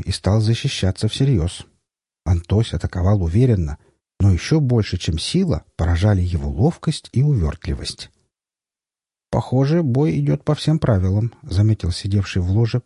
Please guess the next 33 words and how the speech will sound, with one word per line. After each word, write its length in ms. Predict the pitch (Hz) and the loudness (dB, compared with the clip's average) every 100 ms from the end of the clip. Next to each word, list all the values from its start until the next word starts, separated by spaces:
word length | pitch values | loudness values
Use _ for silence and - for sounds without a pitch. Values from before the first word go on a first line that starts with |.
| - | -4
председатель 600 | 120 - 98 113 - 123 | -6 -4 -2 -2 0 -2
общества 520 | 107 - 101 - 104 | -2 -2 -6 -4 -2
боксёров. 580 | 104 113 - - 80 - _ _ _ _ _ _ _ - | -2 -2 -4 -6 -8 -14 _ _ _ _ _ _ _ -4
«Пожалуй. 760 | 117 131 143 104 90 82 82 - _ _ - | -2 0 2 2 0 0 -4 -8 _ _ -4
Но 80 | 101 | -2
почему 340 | 101 - 107 107 | 0 0 4 4
негр 320 | 107 85 87 | 4 2 2
не 120 | 90 | 2
атакует? 600 | 87 82 - 139 143 - _ _ _ _ _ _ _ _ - | 0 -2 -2 0 0 -4 _ _ _ _ _ _ _ _ -2
А 100 | 107 | 2
вам 180 | 120 104 | 2 2
хотелось 420 | 107 165 202 147 | 0 2 2 2
бы, 120 | 107 | 0
чтобы 280 | - 98 95 | 0 0 0
от 100 | - | 2
мальчишки 480 | 120 - 127 - 117 | -2 0 -4 0 2
мокрое 360 | 117 - 120 | 2 2 2
место 300 | 117 78 - | 2 0 -4
осталось?» 520 | 85 - 71 - - _ _ _ _ _ _ _ _ - | -4 -4 -6 -6 -14 _ _ _ _ _ _ _ _ -6
«Нет, 180 | 85 | -6
конечно, 720 | - 151 190 110 - 71 - - | -2 0 2 0 -4 -8 -10 -4
но, 140 | 101 87 | 0 2
боюсь, 320 | 101 98 - | 2 2 0
так 200 | 95 - | -2 0
оно 160 | 90 87 | 2 2
и 20 | |
будет». 460 | 82 123 139 - - _ _ _ _ _ _ - | 0 0 -2 -6 -20 _ _ _ _ _ _ 0
Негр, 280 | 101 87 90 | 0 2 2
видно, 240 | 98 90 | 0 2
не 140 | 90 92 | 2 2
на 120 | 101 | 2
шутку 320 | - 113 - | 0 -4 -2
разозлился, 680 | 87 82 85 135 175 - - | -2 0 2 2 2 -2 -6